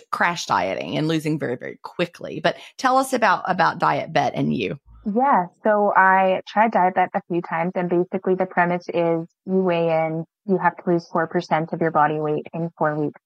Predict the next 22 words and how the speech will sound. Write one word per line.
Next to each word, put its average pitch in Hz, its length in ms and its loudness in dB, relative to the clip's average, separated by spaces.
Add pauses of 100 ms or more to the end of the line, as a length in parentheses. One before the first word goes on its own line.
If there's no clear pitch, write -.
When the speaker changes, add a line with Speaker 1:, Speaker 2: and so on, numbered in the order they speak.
Speaker 2:
and 160 160 0
then 151 240 -2 (300)
you 170 240 4
get - 300 0 (180)
a 160 200 0
cut - 360 0
of 170 200 0
the, 147 180 0 (300)
the 160 80 0
pot 151 420 2 (460)
if 170 260 0
you 151 140 2
are 147 100 2
successful. - 640 -10 (800)
And 170 200 2
I'll 160 160 2
tell 160 200 0
you 156 100 -2
right 156 180 -2
now, 175 320 -2
I 156 220 0
never 160 540 -6